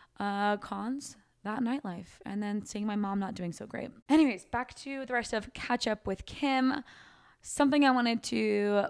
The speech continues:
point out, uh, and something I questioned while I was in my hometown. My one-year anniversary of being sober is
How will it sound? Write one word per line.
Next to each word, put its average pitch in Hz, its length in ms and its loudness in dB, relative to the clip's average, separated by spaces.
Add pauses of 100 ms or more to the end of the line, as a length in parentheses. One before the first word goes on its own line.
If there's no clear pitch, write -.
point 202 280 -4
out, 180 440 -12 (180)
uh, 202 420 -6
and 240 120 -6
something 226 220 -4
I 196 120 0
questioned 214 720 -4
while 185 180 -4
I 175 80 -4
was 226 300 0 (200)
in 196 100 -6
my 180 120 -4
hometown. 170 600 -4 (1040)
My 233 640 2
one-year 233 640 2
anniversary 196 960 -2
of 175 220 -6
being 185 520 -2
sober 233 880 -4 (640)
is 202 540 2